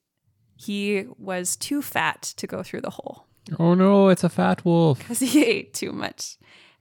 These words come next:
Speaker 1: And because he was stuck in the, the hunter's cellar, uh, he was killed.
Speaker 2: Presumably shot?
Speaker 1: Yeah.
Speaker 2: By the hunter?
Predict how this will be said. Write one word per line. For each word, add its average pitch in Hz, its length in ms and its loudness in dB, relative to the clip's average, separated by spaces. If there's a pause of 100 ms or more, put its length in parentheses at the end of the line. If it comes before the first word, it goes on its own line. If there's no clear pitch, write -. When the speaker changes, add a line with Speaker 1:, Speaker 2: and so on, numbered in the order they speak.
Speaker 1:
And 185 300 -4
because 196 260 -8
he 190 100 -6
was 180 160 -6
stuck - 400 -8 (120)
in 175 340 -10
the, - 460 -10 (560)
the - 100 -12
hunter's 175 720 -10 (1300)
cellar, 170 600 -8 (580)
uh, 160 240 -14
he - 760 -12
was 214 180 -14
killed. - 260 -14 (1400)
Speaker 2:
Presumably 95 720 2
shot? - 480 -6 (440)
Speaker 1:
Yeah. - 80 -20 (520)
Speaker 2:
By 101 160 -8
the 95 100 -4
hunter? 113 400 -2